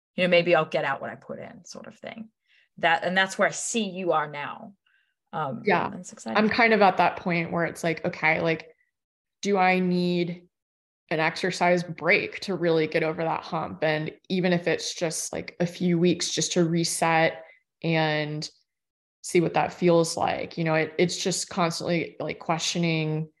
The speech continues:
Speaker 2: what's my next big rock that I could move. And even though I'm, like, doing way less than I used to, and I'm not doing cardio and I'm not, you know, powerlifting <laughs> like I was,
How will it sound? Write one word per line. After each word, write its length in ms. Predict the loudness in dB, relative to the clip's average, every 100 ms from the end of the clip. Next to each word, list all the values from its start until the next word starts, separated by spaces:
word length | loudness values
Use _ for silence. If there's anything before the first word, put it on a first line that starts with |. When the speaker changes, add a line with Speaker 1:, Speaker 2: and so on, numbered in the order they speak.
| _ _ -2
Speaker 2:
what's 280 | 2 2 0
my 140 | -2
next 320 | -2 -4 -6 -6 -2
big 260 | 0 0 -2
rock 380 | 0 2 0 -4
that 80 | -4
I 100 | -4
could 280 | -4 -8 -6
move. 380 | -4 0 2
And 140 | 2 2
even 260 | 2 2 4
though 220 | 4 4
I'm, 200 | 2 0
like, 300 | -2 -2 -4 -12 _ _ _ _ _ _ -4
doing 420 | 2 2 2 0
way 260 | 0 2 2
less 340 | 2 0 -2
than 100 | -4
I 40 | -2
used 360 | -2 -2 -4
to, 220 | -4 -2 -2
and 100 | -2
I'm 60 |
not 280 | -2 -4 -4
doing 200 | -4 -4
cardio 560 | -6 -4 -2 0 0 -2
and 80 |
I'm 120 | -2 0
not, 280 | 2 2 0 -8 -8
you 80 | -6
know, 360 | -4 -6 -8 _ -10
powerlifting 1120 | 2 6 8 8 6 4 2 0 4 2 2 -12
<laughs> 140 | _ 4
like 220 | 4 4
I 60 |
was, 560 | 2 4 4 4 2 0